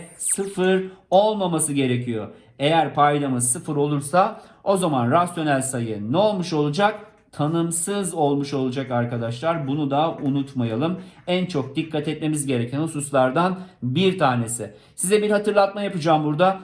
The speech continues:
Öğrencilerin en çok karıştırmış olduğu bir nokta burası.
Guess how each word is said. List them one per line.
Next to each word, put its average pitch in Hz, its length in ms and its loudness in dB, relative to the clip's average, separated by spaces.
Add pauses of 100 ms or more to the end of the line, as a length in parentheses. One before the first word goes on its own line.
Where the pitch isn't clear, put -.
(160)
Öğrencilerin 180 720 2
en 190 200 0
çok 165 240 -4
karıştırmış 147 580 -2
olduğu 151 520 0 (160)
bir 156 360 2
nokta 151 340 0
burası. 147 400 0